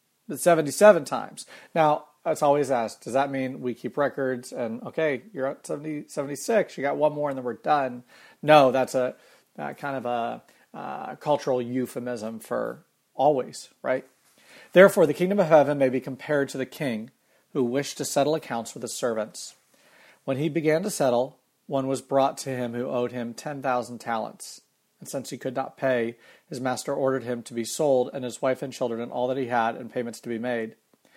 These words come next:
So the servant fell on his knees, imploring him, 'Have patience with me, and I will pay you everything.' And out of pity for him," mercy, right? "The master of the servant released him and forgave him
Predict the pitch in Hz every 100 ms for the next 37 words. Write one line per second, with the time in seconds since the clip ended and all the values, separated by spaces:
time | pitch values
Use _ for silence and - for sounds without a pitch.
0 | _ _ - 135 127 - 151 135 127 -
1 | - 139 139 135 123 127 127 120 113 135
2 | 127 127 113 110 107 _ _ _ _ -
3 | - - 139 135 123 117 127 117 117 117
4 | 120 120 117 120 120 120 120 127 - 120
5 | 156 _ _ _ - _ - 208 233 -
6 | - 196 170 - 123 113 110 139 _ _
7 | _ _ _ _ _ - 127 131 - 117
8 | 123 165 123 - _ _ _ _ _ _
9 | - 135 139 151 165 - 180 190 - 156
10 | 131 131 143 131 131 131 131 156 156 -
11 | 127 139 - 127 117 139 151 127 104